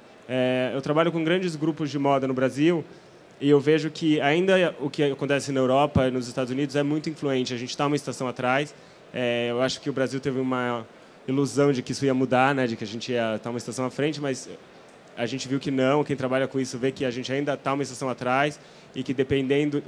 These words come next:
quando você sai da região sudeste, ainda tem mais tempo ainda para as pessoas comprarem uma tendência. Quem trabalha com grande varejo de moda tem que saber o tempo certo da coisa e é, demora, às vezes, mais de um ano até pra uma tendência internacional chegar no Brasil.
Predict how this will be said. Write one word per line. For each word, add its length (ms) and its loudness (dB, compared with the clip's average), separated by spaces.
quando 160 -4
você 220 -6
sai 160 4
da 80 0
região 280 0
sudeste, 440 0
ainda 140 -2
tem 120 -6
mais 260 -2
tempo 360 0
ainda 340 0
para 140 -6
as 80 -8
pessoas 260 -8
comprarem 340 0
uma 160 -2
tendência. 600 -4
Quem 140 -4
trabalha 400 2
com 140 -6
grande 260 2
varejo 320 0
de 80 -6
moda 420 0
tem 120 -2
que 60 -6
saber 220 0
o 60 4
tempo 280 0
certo 460 -2
da 80 -2
coisa 340 -2
e 60 -4
é, 220 -4
demora, 460 0
às 100 -2
vezes, 340 0
mais 220 2
de 80 0
um 100 2
ano 280 4
até 240 0
pra 120 -4
uma 120 -2
tendência 360 -4
internacional 600 -6
chegar 360 2
no 60 -2
Brasil. 520 0